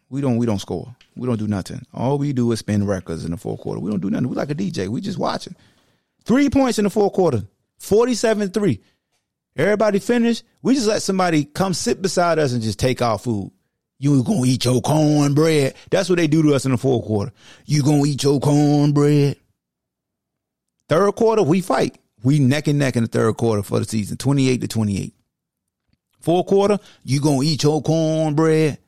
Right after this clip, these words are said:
They take it. First quarter, we outscored by ten. Second quarter, outscored by eleven.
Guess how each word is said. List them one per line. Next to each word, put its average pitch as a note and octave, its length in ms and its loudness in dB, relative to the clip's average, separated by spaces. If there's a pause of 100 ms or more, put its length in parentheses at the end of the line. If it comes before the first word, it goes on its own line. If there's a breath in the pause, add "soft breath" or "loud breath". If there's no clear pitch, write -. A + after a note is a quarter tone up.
(460)
They G#2 120 0
take A#2 300 -2
it. - 140 -18 (1900)
First C#3 240 0
quarter, C#3 400 2
we B2+ 140 0
outscored B2 440 0
by A2 140 -2
ten. B2 440 0
Second A2+ 300 -4
quarter, A#2+ 240 0
outscored G#2+ 420 -2
by G#2 180 -2
eleven. G#2+ 500 0